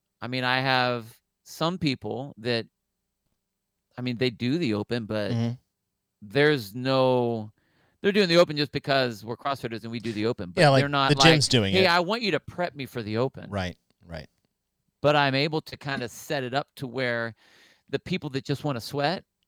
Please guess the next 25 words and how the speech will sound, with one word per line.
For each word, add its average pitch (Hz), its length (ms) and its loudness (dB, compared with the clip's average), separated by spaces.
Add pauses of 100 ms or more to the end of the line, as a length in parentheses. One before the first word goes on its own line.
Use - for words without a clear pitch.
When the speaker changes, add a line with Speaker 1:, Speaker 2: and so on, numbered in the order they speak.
Speaker 2:
Mm-hmm. 131 200 0 (680)
Speaker 1:
the 117 120 -4
people 147 300 -4
who 139 200 0
really 190 220 -2
don't 143 320 -2
care 170 260 -2
about 113 280 0
the 110 120 -4
open, 135 320 -4
the 113 80 -4
people 147 280 -4
that 135 160 -2
want 131 300 -4
to 139 80 -10
do 123 140 -4
really 117 200 -4
well 110 240 -4
in 107 60 -8
the 107 80 -4
open, 110 220 -6
the 117 60 -6
ones 139 280 -4
that 135 180 -6
are 120 260 -2